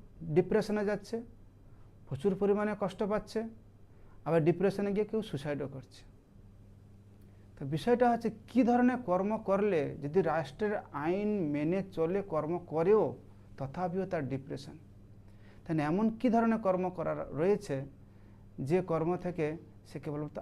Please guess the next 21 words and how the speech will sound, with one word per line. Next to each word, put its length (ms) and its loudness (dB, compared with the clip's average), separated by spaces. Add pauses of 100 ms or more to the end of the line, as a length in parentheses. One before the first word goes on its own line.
(120)
আনন্দ 400 0
পাবে? 300 -10 (560)
বাস্তবিক 640 4 (880)
মানুষ 420 2 (200)
আনন্দের 540 4
অনুসন্ধান 640 0
করছে, 400 -12 (840)
আনন্দ 480 0
তার 260 0 (260)
স্বভাব। 400 2 (1700)
তো 100 2 (680)
একটা 420 4
হচ্ছে 480 4 (760)
শাস্ত্রের 640 6
নিয়ম 480 6
অনুসারে 480 2
যদি 200 0
কেউ 200 -4
কর্ম 360 -2
করে, 340 0 (680)
তাহলে 500 2